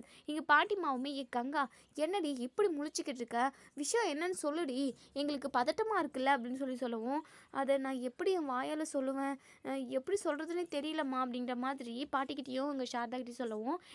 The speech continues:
எங்க சாரதா இருந்துட்டு, "எப்படி சொல்லுவாங்க? வாயால தான் சொல்லுவாங்க. ஒழுங்கா ஸ்-, டாக்டர் சொன்னதை சொல்லுடி, எங்களுக்கு பதட்டமா இருக்கு," அப்படின்னு சொல்லி கேட்கவும், அதுக்கப்புறம் தான் காவேரி பிரெக்னென்ட்டா இருக்கிற விஷயத்த சொல்றாங்க. இதை கேட்டதுமே நம்ம சாரதாவும் பாட்டிமாவும்,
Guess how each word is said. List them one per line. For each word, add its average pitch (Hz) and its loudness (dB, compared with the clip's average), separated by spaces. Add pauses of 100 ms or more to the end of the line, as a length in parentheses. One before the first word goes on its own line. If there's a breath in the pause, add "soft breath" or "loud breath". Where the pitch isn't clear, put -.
எங்க 285 0
சாரதா 277 -2
இருந்துட்டு, 269 -2
"எப்படி 330 0
சொல்லுவாங்க? 269 0
வாயால 285 0
தான் 294 0
சொல்லுவாங்க. 254 2 (400 loud breath)
ஒழுங்கா 339 0
ஸ்-, 247 -4
டாக்டர் 269 0
சொன்னதை 285 -2
சொல்லுடி, 277 0
எங்களுக்கு 233 -6
பதட்டமா 285 -2
இருக்கு," 254 0
அப்படின்னு 233 -2
சொல்லி 233 -6
கேட்கவும், 240 -2 (260 loud breath)
அதுக்கப்புறம் 285 -2
தான் 262 -4
காவேரி 247 -2
பிரெக்னென்ட்டா 240 -2
இருக்கிற 233 -2
விஷயத்த 240 -4
சொல்றாங்க. 226 -2 (400 loud breath)
இதை 330 2
கேட்டதுமே 320 6
நம்ம 247 -4
சாரதாவும் 254 -2
பாட்டிமாவும், 233 -2